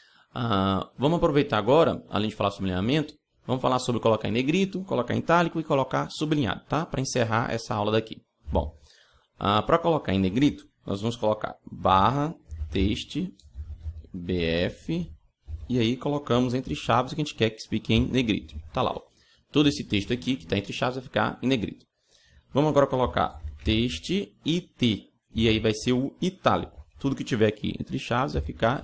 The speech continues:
em negrito. E o underline vai dar o sublinhado,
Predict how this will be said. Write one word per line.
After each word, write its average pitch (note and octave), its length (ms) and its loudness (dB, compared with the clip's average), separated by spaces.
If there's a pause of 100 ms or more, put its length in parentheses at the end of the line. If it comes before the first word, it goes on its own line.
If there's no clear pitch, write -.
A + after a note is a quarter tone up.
em A#2 320 -2
negrito. - 480 -4 (560)
E A#3 140 2
o E3 120 4
underline A#2 720 2 (220)
vai A#2+ 160 4
dar A2+ 180 2
o C3+ 160 2
sublinhado, D#3 640 0